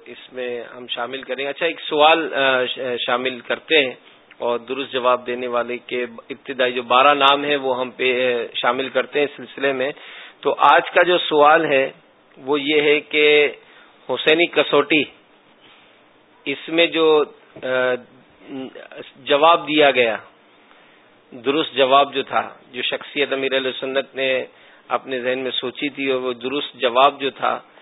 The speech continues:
وہ آپ نے بتانا ہے۔ یہی آج ہمارا سوال ہے کہ درست جواب کیا تھا۔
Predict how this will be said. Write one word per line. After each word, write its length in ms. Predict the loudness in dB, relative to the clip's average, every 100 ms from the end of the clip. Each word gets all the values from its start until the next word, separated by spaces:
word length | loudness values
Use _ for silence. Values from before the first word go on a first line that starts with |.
| _ _ _ -18
وہ 360 | -6 2 2 4
آپ 240 | 4 4 0
نے 140 | -6
بتانا 420 | -4 -4 -6 -8
ہے۔ 80 | -14 -20 _ _ _ _ _ _ _
یہی 340 | -4 -4 2 4
آج 180 | 4 2
ہمارا 280 | -2 -2 -4 -6
سوال 300 | -2 -2 -2
ہے 180 | -6 -6
کہ 180 | -8 -12
درست 360 | -6 -6 -4
جواب 320 | 2 2 2
کیا 160 | 2 2
تھا۔ 220 | 2 -6